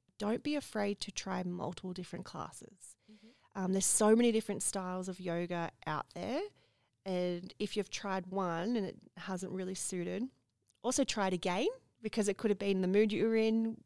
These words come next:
Speaker 1: whatever's going on in your life at that time. But yeah, try all the different styles before you rule out that you're like, "Ah, no, I can't do it."
Speaker 2: And am I gonna see results straight away? What am I gonna be able to, be able to do differently?
Speaker 1: I think there's never, like, an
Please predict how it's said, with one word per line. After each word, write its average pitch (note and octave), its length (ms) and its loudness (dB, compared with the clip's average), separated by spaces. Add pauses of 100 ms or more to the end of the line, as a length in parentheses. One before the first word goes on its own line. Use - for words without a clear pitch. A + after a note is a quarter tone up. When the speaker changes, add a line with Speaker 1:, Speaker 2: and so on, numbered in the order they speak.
(180)
Speaker 1:
whatever's F#3 300 -4
going F#3 200 0
on F3+ 80 -2
in F#3 60 -2
your F#3 120 -4
life F#3 200 -6
at - 60 -20
that - 120 -8
time. A3 380 -6 (380)
But A3 120 -6
yeah, G3 140 2
try - 440 -2
all B3+ 240 6
the A3+ 80 4
different G#3 340 -4
styles F3+ 460 -2
before F3+ 300 -12
you F3 160 -6
rule F3 220 -4
out - 180 -6
that - 60 -6
you're F3 100 -2
like, D#3+ 320 -4
"Ah, D#3 280 -4
no, C#3 60 -8
I C3+ 120 -10
can't C#3+ 220 -14
do D#3+ 140 -8
it." E3+ 140 -10 (160)
Speaker 2:
And B3+ 160 6
am B3+ 100 0
I C4 60 4
gonna B3+ 220 4
see A3+ 180 4
results E3 480 -2
straight D3 180 4
away? C3+ 360 -4
What E3 200 -2
am E3+ 140 -4
I E3 100 -2
gonna D#3 220 -6
be D3+ 100 -4
able D3 240 -2
to, D3+ 480 -6
be G3 80 2
able E3+ 160 6
to F3+ 100 -6
do D#3+ 240 0
differently? D3 540 -8 (140)
Speaker 1:
I C#4+ 120 0
think E4+ 540 -6 (180)
there's B3+ 200 -8
never, D4 280 -4
like, D#4+ 260 -4
an A#3 120 2